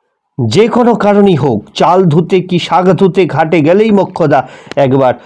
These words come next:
সবস্ত্র স্নান সেরে নেন। দাওয়ার পৈটে দিয়ে কখন যে উঠে এসেছেন, ঠাকুরমা নাতনি কারো চোখে পড়েননি। চোখ পড়ল একেবারে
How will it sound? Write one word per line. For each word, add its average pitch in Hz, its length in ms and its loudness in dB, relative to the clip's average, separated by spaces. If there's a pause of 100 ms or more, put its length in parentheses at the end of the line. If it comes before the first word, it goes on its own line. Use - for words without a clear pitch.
(120)
সবস্ত্র 180 600 0
স্নান 135 300 -2
সেরে 117 300 0
নেন। 104 300 -6 (500)
দাওয়ার 123 320 0
পৈটে 147 440 0
দিয়ে 156 400 2
কখন 156 440 0
যে 147 100 0
উঠে 135 380 0
এসেছেন, 170 440 0 (380)
ঠাকুরমা 123 500 -2
নাতনি 135 480 0
কারো 165 300 2
চোখে 139 300 -2
পড়েননি। 110 480 -2 (320)
চোখ 160 260 -2
পড়ল 131 260 2
একেবারে 117 480 0